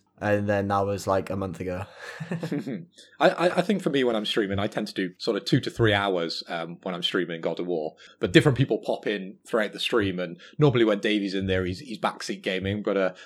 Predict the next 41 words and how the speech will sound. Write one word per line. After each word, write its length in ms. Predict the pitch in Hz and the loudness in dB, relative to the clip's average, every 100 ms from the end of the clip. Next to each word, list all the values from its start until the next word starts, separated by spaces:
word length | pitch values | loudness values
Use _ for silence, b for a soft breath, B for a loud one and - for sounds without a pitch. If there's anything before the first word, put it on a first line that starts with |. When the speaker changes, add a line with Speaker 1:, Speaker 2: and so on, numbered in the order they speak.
| - | -6
Speaker 2:
I 60 | 117 | 0
do 140 | 165 | 2
get 160 | 123 - | 2 0
people 280 | 113 107 | -4 -2
in 120 | 98 95 | -2 0
a 40 | |
lot 160 | 98 90 | 0 0
of 40 | |
the 60 | 90 | -2
time, 260 | - 90 92 | -4 -4 -6
which 200 | 95 - | -8 -6
is 80 | 87 | 0
very 240 | 107 87 | 0 0
nice, 300 | 82 82 - | -6 -8 -8
and 80 | 90 | -6
they're 80 | 92 | -2
very 180 | 104 | -2
complimentary, 840 | 95 110 - 113 98 98 - 82 80 B B B | 0 -2 -2 -4 -4 -6 -6 -8 -8 B B B
uh, 200 | 92 95 | -6 -4
towards, 600 | 95 113 104 95 95 107 | -4 -2 2 2 0 0
Speaker 1:
Yeah. 80 | 120 | 0
Speaker 2:
uh, 160 | 95 87 b b b - | 0 -4 b b b -4
my 180 | 110 107 | -2 0
skills 400 | - 117 101 90 | 2 2 2 -2
within 200 | 95 90 | -4 -2
the 80 | |
game. 240 | 90 90 90 | -4 -4 -2
But 280 | 95 90 104 | -2 -2 -4
as 80 | |
soon 120 | - 135 | -2 0
as 80 | - | 2
Davey 260 | 101 90 | 0 0
gets 260 | 90 87 - | -4 -4 -4
in 100 | 87 | -4
there, 160 | 85 | -4
it 60 | 85 | -4
all 140 | 87 | -6
falls 260 | 85 90 78 | -6 -10 -10
to 80 | - | -12
trash 420 | - 85 80 - | -6 -6 -6 -12
normally. 300 | 87 80 82 | -12 -10 -14